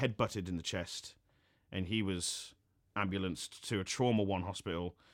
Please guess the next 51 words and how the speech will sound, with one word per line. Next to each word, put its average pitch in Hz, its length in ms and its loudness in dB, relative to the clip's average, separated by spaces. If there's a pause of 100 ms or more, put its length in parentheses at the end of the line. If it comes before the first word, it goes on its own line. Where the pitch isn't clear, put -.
(180)
which 110 200 0
is, 101 120 2
like, 92 140 -2
a 98 60 -8
twenty-four 110 500 2
seven. 98 520 2 (760)
You 131 140 6
know, 123 100 8
like, 117 220 6 (100)
when 127 180 4
you 113 100 2
see 117 360 4
in 113 100 2
Scrubs 113 600 2
or 110 120 4
in 107 80 2
so-, 113 200 0
like, 104 200 2
in 110 60 0
some 117 160 2
T 110 140 -2
V 107 120 2
shows, 104 320 2
like, 101 260 0 (360)
the, 110 160 4 (460)
like, 117 160 4
the - 80 -8
patient's 110 400 2
being 110 200 2
rolled 110 320 2
in 110 260 2
and, 107 180 2
like, 101 260 0
the 117 80 -2
doctors 104 380 0
are 101 60 -2
there 101 120 4
ready 98 220 2
to 87 80 -4
go. 101 240 4 (580)
That's 101 220 0
basically 98 340 2
trauma 104 320 2
one, 92 480 2 (300)
that's 98 260 -2
level 92 220 0
one 87 280 0
kind 92 220 -4
of 104 60 -6
shit. - 260 -4 (380)
It's - 380 -2